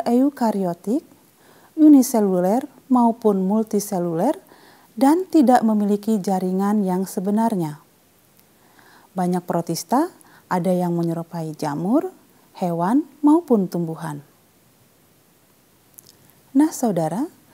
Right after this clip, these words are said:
bagaimanakah asal mula munculnya protista? Revolusi oksigen dianggap merupakan awal perubahan kehidupan di bumi, karena mengakibatkan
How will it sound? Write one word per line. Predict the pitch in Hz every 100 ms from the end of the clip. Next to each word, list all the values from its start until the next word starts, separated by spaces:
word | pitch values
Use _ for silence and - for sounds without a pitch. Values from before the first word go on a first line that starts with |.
| _ _ _ -
bagaimanakah | 311 311 311 330 349 330 294
asal | 214 208 214 196
mula | 185 180 175
munculnya | 175 175 175 175 170
protista? | 175 170 - - 214 339 - _ _ _ _ _ _ _ - _ _ _ _ _
Revolusi | 302 302 349 370 - 285
oksigen | 214 - 180 185 190 226
dianggap | 208 185 190 190 196 -
merupakan | 175 180 170 180 175 -
awal | 202 220 254 285
perubahan | - 202 185 175 175 180 -
kehidupan | 202 202 214 - 247 240
di | 185
bumi, | 170 165 151 180 _ _ - - - _
karena | - 180 180 165 202 320 370 - - - -
mengakibatkan | 269 254 240 220 180 175 - 233 285 294